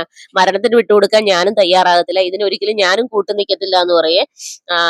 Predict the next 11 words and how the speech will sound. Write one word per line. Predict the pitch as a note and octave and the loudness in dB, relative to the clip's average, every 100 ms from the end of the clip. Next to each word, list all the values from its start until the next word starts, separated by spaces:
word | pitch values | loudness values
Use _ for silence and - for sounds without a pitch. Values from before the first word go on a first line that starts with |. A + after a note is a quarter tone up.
| E3 E3 | -2 -2
അങ്ങനെ | F3 G3+ A#3+ | -2 -2 -2
സുമിത്ര | - F#3+ F#3+ G#3+ | -6 -10 -6 -4
ഭയങ്കരമായിട്ട്, | G3+ F#3 G3 G3 A3+ G#3+ G#3 - | 0 0 -2 0 2 0 -2 -8
ഭയങ്കരമായിട്ട് | - G#3+ A#3+ E4 D#4 C4+ | -10 -8 -4 0 0 0
പ്രതികരിക്കുകയെ, | C4 A#3+ B3+ B3 F3 G3+ | 0 0 2 0 0 -4
പ്രതികരിച്ചിട്ട് | G#3 F3+ G3+ A3 A#3+ | -2 -2 -2 -2 -2
അങ്ങ് | G3+ G#3 F#3+ | -2 -2 0
പോവുകയെ. | F3+ E3+ F3+ C#4 - - | -2 2 0 0 -12 -8
പിന്നീട് | F3 F3 F#3+ | -4 0 0
നമ്മുടെ | A3 A3 G#3+ | 0 0 0
നിർമ്മലയുടെ | A3+ A3 G3+ G#3+ A3+ A3+ A#3 | 0 0 0 2 2 4 2